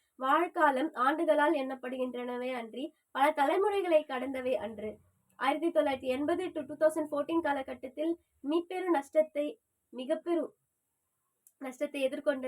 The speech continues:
நிறுவனங்களின் சதவிகிதம் தொழில்நுட்பம், தகவல் தொழில்நுட்பம், சக்தி, நுகர்வோர் இரண்டாம் நிலை பொருள், உடல் நலம், தொழிற்சாலைகள், கச்சா பொருட்கள், நுகர்வோர் முதன்மை பொருட்கள், நிதி பயன்பாட்டு நிறுவனங்கள், இந்த பேரெல்லாம் இந்த மாதிரி பெர்சன்டேஜால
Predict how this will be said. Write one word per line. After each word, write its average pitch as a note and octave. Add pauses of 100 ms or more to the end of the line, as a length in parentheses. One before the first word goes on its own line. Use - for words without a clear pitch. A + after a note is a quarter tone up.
நிறுவனங்களின் C#4
சதவிகிதம் B3+ (720)
தொழில்நுட்பம், B3+
தகவல் C4
தொழில்நுட்பம், C4
சக்தி, B3+ (100)
நுகர்வோர் C4
இரண்டாம் C4
நிலை B3+
பொருள், B3+
உடல் C#4+
நலம், C4
தொழிற்சாலைகள், C4 (100)
கச்சா - (120)
பொருட்கள், C4 (360)
நுகர்வோர் D4+
முதன்மை C#4+
பொருட்கள், C4+ (100)
நிதி C4+
பயன்பாட்டு C4
நிறுவனங்கள், A#3+ (1300)
இந்த B3 (100)
பேரெல்லாம் A#3
இந்த A3
மாதிரி G#3+ (120)
பெர்சன்டேஜால A3